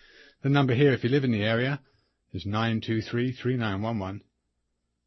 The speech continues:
Or, if you live outside the area, the toll-free number is one eight hundred K M U D rad. Now, we can also be reached toll-free on one eight eight eight W B M herb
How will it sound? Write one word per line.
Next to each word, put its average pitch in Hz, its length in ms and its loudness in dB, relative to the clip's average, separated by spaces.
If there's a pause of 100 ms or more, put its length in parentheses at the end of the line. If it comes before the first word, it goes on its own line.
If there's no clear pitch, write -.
(400)
Or, 139 280 4 (380)
if 180 160 0
you 202 60 2
live 165 120 4
outside 139 440 2
the 95 100 0
area, 95 340 -2 (1120)
the 107 100 -4
toll-free 160 520 2
number 104 280 -2
is 98 160 -2
one 120 220 -2
eight 127 140 -2
hundred 113 420 -2 (540)
K 131 240 0
M 131 200 0
U 123 160 0
D 120 200 -2
rad. 107 400 -4 (520)
Now, 117 140 -4
we 147 120 0
can 135 140 -2
also 127 300 2
be 110 200 -2
reached - 440 -6 (380)
toll-free 113 580 2
on 104 260 -4
one 110 340 -2 (520)
eight 143 180 2
eight 113 200 2
eight 110 240 -2
W 123 280 0
B 104 160 0
M 101 160 -2
herb 98 360 -2